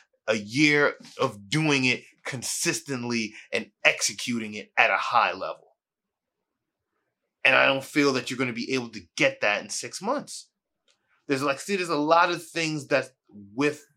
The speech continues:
their training that I just don't feel is possible. So when you start saying defund them,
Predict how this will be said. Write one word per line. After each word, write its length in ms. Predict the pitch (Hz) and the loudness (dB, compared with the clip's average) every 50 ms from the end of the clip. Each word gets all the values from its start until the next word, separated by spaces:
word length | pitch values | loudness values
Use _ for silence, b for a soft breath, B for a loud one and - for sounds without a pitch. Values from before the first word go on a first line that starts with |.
| _ - | _ -4
their 220 | 131 123 113 113 | -2 -2 -2 -4
training 600 | - - - 127 123 139 151 156 147 139 123 120 | -6 -10 -12 -8 -6 -4 -2 -2 -2 -4 -4 -2
that 140 | 117 117 113 | 0 2 2
I 100 | 110 113 | 2 2
just 160 | 120 117 - | 0 -2 -6
don't 180 | - 131 113 113 | -10 -10 -10 -10
feel 260 | - - 135 123 117 | -10 -8 -6 -4 -4
is 200 | 107 101 - - _ - - | -4 -6 -8 -14 _ -4 2
possible. 520 | 147 165 185 196 - - - 87 73 - B B B B | 4 4 4 4 0 -8 -14 -14 -16 -16 B B B B
So 140 | B 127 165 | B 0 0
when 160 | 139 127 127 | 0 2 0
you 100 | 143 165 | -2 -2
start 260 | 160 - 196 180 165 - | 0 4 4 4 4 4
saying 340 | - 175 160 143 120 107 | 0 0 0 0 -2 -4
defund 560 | 123 143 160 151 - - - 135 165 202 185 131 | -6 -8 -8 -8 -8 0 4 4 4 4 4 0
them, 260 | 107 104 104 101 | -4 -6 -6 -10